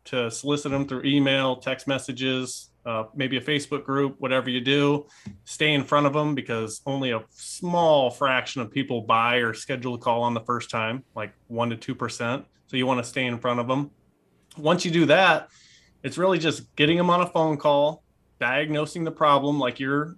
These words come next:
a professional, say you're, like, a doctor, um, coming up with a game plan for 'em. Say, "All right, well, it sounds like I understand where you're at right now. To be successful, right now you're at two fifty, you wanna be two hundred. Sounds like you need this, this, and this.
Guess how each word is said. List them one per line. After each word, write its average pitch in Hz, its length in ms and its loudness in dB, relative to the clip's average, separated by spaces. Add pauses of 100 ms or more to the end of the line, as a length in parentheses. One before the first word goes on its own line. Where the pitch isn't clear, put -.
(140)
a 139 40 -2
professional, 135 840 -2
say - 220 -4
you're, 131 200 0
like, 131 180 2
a 156 40 0
doctor, 123 640 0 (600)
um, 120 560 4
coming 151 400 0
up 151 200 2
with 143 440 2
a 139 80 -4
game 151 280 2
plan 131 300 0
for 120 260 0
'em. 143 140 -2
Say, 127 200 0
"All 135 100 4
right, 127 200 2
well, 127 140 -2
it 120 60 -8
sounds 151 260 -2
like 147 140 0
I 143 60 4
understand 147 540 0
where 139 120 2
you're 147 180 2
at 123 140 4
right 120 200 -2
now. 113 440 -6 (360)
To 127 140 -4
be 160 640 2 (160)
successful, 143 720 0
right 139 160 4
now 143 140 2
you're 143 160 0
at 139 80 -8
two 175 160 -6
fifty, 175 320 -4
you 156 160 -2
wanna 147 140 2
be 143 100 2
two 156 240 0
hundred. 160 480 0
Sounds 143 240 0
like 135 180 -2
you 131 80 -2
need 123 180 -2
this, 160 440 0
this, 151 260 -2
and 131 180 0
this. 190 380 2